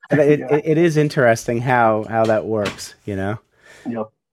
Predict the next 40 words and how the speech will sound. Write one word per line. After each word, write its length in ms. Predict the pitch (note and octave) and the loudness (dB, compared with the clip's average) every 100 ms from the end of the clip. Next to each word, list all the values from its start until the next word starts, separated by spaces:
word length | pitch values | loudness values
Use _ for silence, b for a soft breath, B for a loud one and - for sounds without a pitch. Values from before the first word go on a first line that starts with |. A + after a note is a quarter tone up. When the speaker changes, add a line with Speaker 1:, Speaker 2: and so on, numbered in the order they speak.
| _ _ _ _ _ _ _ _ - _ | _ _ _ _ _ _ _ _ -20 _
Speaker 2:
She 180 | - D3+ | -8 -4
was, 120 | C#3 | -2
we 140 | F3 D#3 | 0 0
only 180 | D#3+ D#3 | 2 2
ended 280 | D3+ D3 C#3+ | 0 0 -2
up 120 | D3 | -4
having 200 | C#3+ C#3 | -4 -2
one 220 | C#3 C#3+ | -2 -2
kid 300 | C#3 C3 C3 | -4 -8 -8
'cause, 240 | B2+ A#2 | -14 -12
uh, 260 | C3+ B2 B2+ | -8 -8 -8
we, 140 | C#3+ C3 | -10 -8
we 160 | C3 | -8
were 100 | C3 | -8
thirty-four 520 | B2 C#3 C3+ C3 C#3 C3 | -6 -4 -4 -4 -4 -4
when 140 | B2 | -8
we 60 | A2+ | -10
had 240 | B2 A#2 _ _ B2 | -10 -12 _ _ -8
Xander. 420 | C3+ C3+ B2 B2 _ _ _ _ _ - | -6 -6 -10 -14 _ _ _ _ _ -10
He's 140 | B2 | -4
nineteen 460 | C3 B2+ - C#3 B2 | -4 -4 -6 -6 -4
now. 200 | B2 C3 | -4 -6
Well, 160 | B2+ | -8
he'll 120 | B2 C#3 | -8 -8
be 100 | B2+ | -8
twenty 280 | - C#3 B2+ | -6 -4 -4
next 260 | B2 - | -8 -12
month, 200 | C3+ B2+ - | -12 -12 -14
which 120 | - | -20
is 80 | A2+ | -14
crazy. 420 | - C3+ C3 C3 - _ _ _ _ _ _ _ _ _ - | -8 -6 -8 -12 -18 _ _ _ _ _ _ _ _ _ -8
But, 280 | - C#3+ C#3+ | -2 -2 0
uh, 240 | D3+ B2 - - _ _ _ _ _ _ _ _ _ _ _ | 0 0 -2 -14 _ _ _ _ _ _ _ _ _ _ _
um, 380 | C#3+ C3 A#2 G#2 - _ _ _ _ _ _ _ - | -6 -4 -4 -8 -14 _ _ _ _ _ _ _ -10
she 140 | - | -2
had 100 | D3+ | -2
to 60 | C3+ | 0
have 120 | C3 | -4
a 40 | A#2 | -4
hysterectomy, 800 | C#3 - C#3+ C3+ B2 A#2+ A#2+ | -8 -6 -10 -8 -10 -10 -10